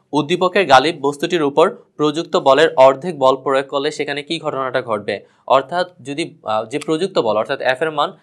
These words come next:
যেটা রয়েছে সেটাকে যদি অর্ধেক করা হয়, তাহলে অর্ধেক বল প্রয়োগ করা হয়, তাহলে সেখানে ঘটনাটা ঘটবে প্রতিক্রিয়া বল বেশি হবে না, এটা কোনোভাবেই সম্ভব নয়।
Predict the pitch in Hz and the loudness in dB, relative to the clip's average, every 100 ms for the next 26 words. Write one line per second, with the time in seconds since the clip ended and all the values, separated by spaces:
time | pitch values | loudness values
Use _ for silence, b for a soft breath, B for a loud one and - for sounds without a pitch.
0 | b - 143 156 127 117 127 127 151 147 | b -6 0 4 4 4 0 -4 -4 -4
1 | 156 160 135 135 131 160 147 143 151 147 | -4 0 4 4 2 0 2 2 2 0
2 | 135 135 131 127 160 143 143 139 127 131 | -2 -2 0 0 -2 -2 -2 0 -2 0
3 | 127 143 139 131 135 139 139 127 131 139 | 0 -2 -2 -4 -4 -10 -6 -6 -6 -4
4 | 143 127 127 160 b b - 147 165 - | -2 -2 -4 -8 b b -2 -2 -2 0
5 | 175 156 143 127 160 156 143 110 113 127 | 2 2 0 -2 -4 -10 -6 -4 -4 -8
6 | 135 135 139 143 131 131 156 | -2 -2 -2 -6 -4 -6 -8